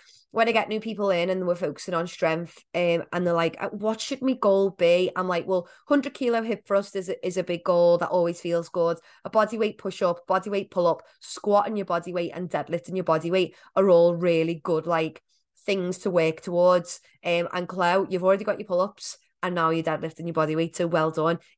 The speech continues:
It is a big win. It's amazing. Um, you said that you have been doing really well. You've pushed past the fear.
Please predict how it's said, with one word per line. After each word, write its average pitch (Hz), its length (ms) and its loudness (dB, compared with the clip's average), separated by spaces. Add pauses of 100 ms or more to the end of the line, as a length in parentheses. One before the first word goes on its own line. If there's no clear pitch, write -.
It 190 140 4
is 185 200 2
a 202 40 -4
big 190 260 -2
win. 170 300 0 (180)
It's 190 220 -4
amazing. 170 560 -2 (320)
Um, 165 480 0
you 190 100 -4
said 180 240 -2
that - 260 -2
you 180 600 -2 (220)
have 165 500 2 (180)
been 170 460 -4
doing 175 320 2
really 190 260 2
well. 170 220 2
You've 170 180 -6
pushed - 300 -6
past - 360 -4
the 185 60 -2
fear. 160 480 0